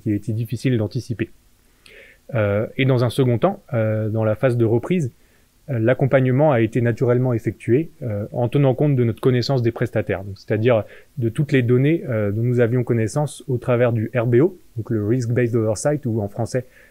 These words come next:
surveillance basée sur les risques, euh, qui nous permettent de collecter des données, euh, sur la performance sécurité, euh, et sur, euh, le niveau de risque de chacun de nos prestataires, et également des données liées à la conformité en fonction donc des écarts en cours de suivi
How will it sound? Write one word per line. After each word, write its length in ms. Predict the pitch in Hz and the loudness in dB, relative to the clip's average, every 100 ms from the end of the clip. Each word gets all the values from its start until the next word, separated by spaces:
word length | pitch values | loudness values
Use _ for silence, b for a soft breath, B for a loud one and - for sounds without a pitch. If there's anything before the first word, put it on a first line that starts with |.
| _ | _
surveillance 460 | - 120 123 127 113 | -2 2 2 2 2
basée 240 | 117 117 | 2 2
sur 200 | 120 123 | 2 2
les 80 | 107 | 2
risques, 340 | 131 - - - b b b 123 | 0 -2 -12 -20 b b b -4
euh, 160 | 110 | -4
qui 140 | 104 120 | -2 -2
nous 120 | 113 | 0
permettent 320 | 117 117 117 | 2 2 0
de 80 | 110 | 0
collecter 420 | 131 117 113 139 | 2 2 2 0
des 120 | 113 | 0
données, 420 | 107 120 135 147 - | 2 2 2 0 -2
euh, 240 | 110 104 | -4 -4
sur 340 | 104 - 113 107 | -4 -2 0 0
la 200 | 104 101 | 0 -2
performance 540 | 120 - 120 120 113 | -4 -2 -2 0 -2
sécurité, 640 | 120 110 107 107 135 135 - - 110 | -4 -2 -2 0 -2 -2 -6 -12 -6
euh, 160 | 101 - | -6 -2
et 120 | 113 | -2
sur, 320 | - 120 101 | 0 -2 0
euh, 80 | 95 b b b - | -2 b b b -2
le 120 | 113 | 0
niveau 260 | 120 123 | 2 2
de 80 | 123 | 2
risque 260 | 123 143 120 | 2 0 0
de 240 | 107 107 | 0 -2
chacun 280 | 104 110 123 | -2 -2 0
de 60 | 113 | 0
nos 100 | 107 | -2
prestataires, 520 | 113 - 98 120 131 _ _ b b b b _ _ | -4 -2 -2 -2 -4 _ _ b b b b _ _
et 120 | 131 135 | 0 2
également 440 | 127 127 143 151 | 4 4 2 0
des 180 | 135 123 | 0 0
données 280 | 127 131 143 | 2 2 2
liées 140 | 139 | 4
à 80 | 127 | 4
la 120 | 113 | 2
conformité 520 | 127 113 113 113 143 | 0 -2 0 0 0
en 80 | 139 | 0
fonction 320 | 107 107 131 | 0 -4 -2
donc 140 | 113 110 | -2 0
des 160 | 110 | 0
écarts 240 | 117 131 120 | 2 2 0
en 120 | 110 | 0
cours 200 | 139 123 | 0 0
de 80 | 110 | 0
suivi 340 | - 110 123 | -2 -4 -4